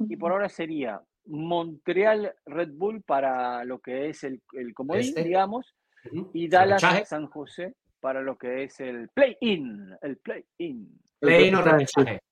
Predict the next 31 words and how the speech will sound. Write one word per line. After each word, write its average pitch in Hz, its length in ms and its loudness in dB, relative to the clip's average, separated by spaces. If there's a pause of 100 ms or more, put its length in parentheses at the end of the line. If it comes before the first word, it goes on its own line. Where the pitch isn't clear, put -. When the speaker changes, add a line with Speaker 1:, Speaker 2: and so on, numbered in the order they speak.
Speaker 2:
¿no? 185 200 0
En, 107 220 -8
Speaker 1:
O 120 140 -10
repechaje, 101 720 -14
o 120 120 -2
Speaker 2:
en, 117 80 -2
Speaker 1:
repechaje. 107 480 -8
Speaker 2:
en 120 60 -4
Speaker 1:
Bueno. 139 200 6
Speaker 2:
latino 135 320 -4
del 123 100 -4 (140)
H. - 320 -10 (400)
Speaker 1:
Hasta 170 200 6
ahí 214 120 6
todo. 156 180 -2
¿Qué 285 140 0
prefieren, 208 440 -2
selección 208 340 -4
de 269 80 -6
Estados 240 320 0
Unidos 262 260 -6
o 196 40 -4
escuchar 180 300 -4
a 196 40 0
Lucho 185 220 -6
Acosta? 120 400 -16 (140)
¿Por 170 140 -8
dónde 220 200 -6
quieren 202 260 -8
a-, 147 160 -6
arrancar? 135 540 -10